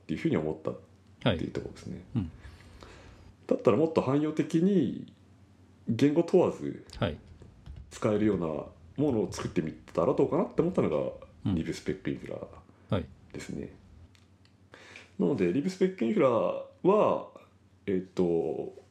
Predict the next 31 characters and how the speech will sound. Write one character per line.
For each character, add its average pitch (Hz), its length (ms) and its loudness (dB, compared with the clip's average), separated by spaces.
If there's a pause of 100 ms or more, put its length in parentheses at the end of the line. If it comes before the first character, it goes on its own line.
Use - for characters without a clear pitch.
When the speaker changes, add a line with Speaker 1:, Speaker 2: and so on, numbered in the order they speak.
(460)
Speaker 1:
い 120 100 0
わ 165 60 6
ゆ 131 60 4
る 95 60 -2
共 147 240 2
有 175 140 6
ラ 190 100 2
イ 165 40 4
ブ 113 100 0
ラ 80 80 2
リ 62 380 -6 (180)
で - 100 2
す 107 80 4
か 69 80 -4
ね。 - 240 -8 (120)
Speaker 2:
う 127 40 2
ん。 - 20 6
は 90 60 2
い。 - 40 -2
Speaker 1:
っ - 20 -10 (260)
て - 100 -2
い - 20 -2
う - 40 -2
形 135 280 0
で 170 100 2
使 - 200 -2
え 104 120 4
る 104 100 0
よ 95 160 2
う - 20 -2
に 73 280 -6